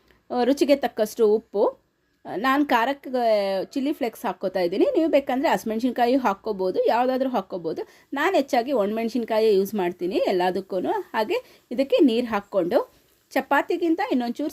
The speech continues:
ಸಾಫ್ಟ್ ಆಗಿರಬೇಕು. ಸ್ವಲ್ಪ ಸ್ವಲ್ಪ ನೀರು ಹಾಕ್ಕೊಂಡು ಕಲಿಸ್ಕೋಬೇಕು. ಚಪಾತಿಗಿಂತ ಇನ್ನೊಂಚೂರು ಸಾಫ್ಟ್ ಆಗಿರಬೇಕು, ಯಾಕಂದರೆ ತಟ್ಟಕ್ಕೆ ಅಣುವಾಗಿರಬೇಕು. ಈ ಕನ್ಸಿಸ್ಟೆನ್ಸಿ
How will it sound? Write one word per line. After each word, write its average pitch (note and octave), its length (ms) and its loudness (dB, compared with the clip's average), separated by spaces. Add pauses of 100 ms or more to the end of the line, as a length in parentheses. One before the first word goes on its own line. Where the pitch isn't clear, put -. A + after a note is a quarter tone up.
ಸಾಫ್ಟ್ G3 380 -2
ಆಗಿರಬೇಕು. F#3 520 -2 (1000)
ಸ್ವಲ್ಪ C4 220 2 (140)
ಸ್ವಲ್ಪ C#4+ 180 0 (140)
ನೀರು A#3 180 2
ಹಾಕ್ಕೊಂಡು G#3 400 0 (200)
ಕಲಿಸ್ಕೋಬೇಕು. G3+ 640 -4 (120)
ಚಪಾತಿಗಿಂತ C#4+ 580 -2
ಇನ್ನೊಂಚೂರು C4+ 540 -2
ಸಾಫ್ಟ್ A3 300 -2
ಆಗಿರಬೇಕು, G#3 360 -4
ಯಾಕಂದರೆ A#3 300 -4 (100)
ತಟ್ಟಕ್ಕೆ A3 560 -4 (200)
ಅಣುವಾಗಿರಬೇಕು. G#3 760 0 (440)
ಈ F4+ 60 4 (100)
ಕನ್ಸಿಸ್ಟೆನ್ಸಿ B3 600 -2